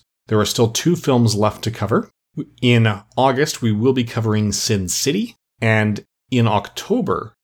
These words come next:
we will be covering Bram Stoker's Dracula. I'm gonna just push that past the September release and into October just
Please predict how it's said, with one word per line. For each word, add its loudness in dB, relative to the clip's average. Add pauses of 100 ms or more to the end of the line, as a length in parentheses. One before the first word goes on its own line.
(140)
we 0
will 0
be -2
covering -2
Bram 0
Stoker's -8
Dracula. -6 (260)
I'm -6
gonna -2 (280)
just -8
push -2
that -2
past -6
the -6
September -6
release -6 (260)
and -2
into 0
October -2 (340)
just -6